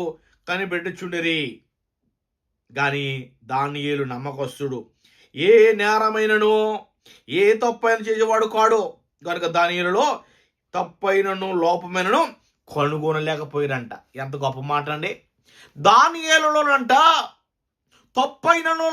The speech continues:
లోపమైనను కనుగొనలేకపోయిరి. ఒకవేళ ఈరోజు ఈ మాటలు వింటున్న మనము, లేదా ప్రకటిస్తున్న నేను,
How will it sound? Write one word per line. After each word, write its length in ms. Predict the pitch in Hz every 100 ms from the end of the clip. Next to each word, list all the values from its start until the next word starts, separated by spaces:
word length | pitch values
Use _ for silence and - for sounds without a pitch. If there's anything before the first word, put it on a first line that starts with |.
| 269
లోపమైనను 680 | 277 339 330 330 330 330 311 - _ -
కనుగొనలేకపోయిరి. 1300 | 269 320 320 330 330 330 320 320 320 330 330 330 320 247 - _ _ _ _ _ _ _ _ _ _ _ _ -
ఒకవేళ 340 | 233 240 262 262 202 190 226 247 220 - _ _ _ _ _ 226
ఈరోజు 520 | 277 311 339 294 339 330 339 - _ _ _ 208
ఈ 120 | 269
మాటలు 420 | 277 285 339 330 330
వింటున్న 280 | 294 294
మనము, 380 | 302 294 339 320 - - _ _ _ _ _ _
లేదా 280 | 294 330 254 311 311 - -
ప్రకటిస్తున్న 640 | 262 302 285 320 - 320
నేను, 280 | 311 320 330